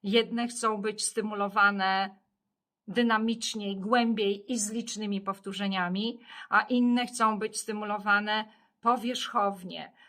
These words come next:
powolnie i bez powtórzeń, i bez wywoływania na przykład przekrwienia, tak jak w przypadku tkanki limfatycznej. Żeby w to wejść, żeby wejść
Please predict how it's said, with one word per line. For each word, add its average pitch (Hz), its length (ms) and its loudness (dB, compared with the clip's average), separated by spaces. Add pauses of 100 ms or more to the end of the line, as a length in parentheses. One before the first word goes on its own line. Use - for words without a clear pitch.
(240)
powolnie 226 920 4 (160)
i 226 100 0
bez 254 280 0
powtórzeń, 196 840 -4
i 226 60 -4
bez 233 280 2
wywoływania 220 720 2
na 202 100 -4
przykład 214 400 -6
przekrwienia, 208 760 -2
tak 180 180 -16
jak 170 160 -12
w - 80 -20
przypadku 190 480 -2
tkanki 196 400 -2
limfatycznej. 196 840 -4 (1500)
Żeby 233 260 -2
w - 100 -12
to 277 140 6
wejść, 202 680 0
żeby 202 240 -6
wejść - 580 -2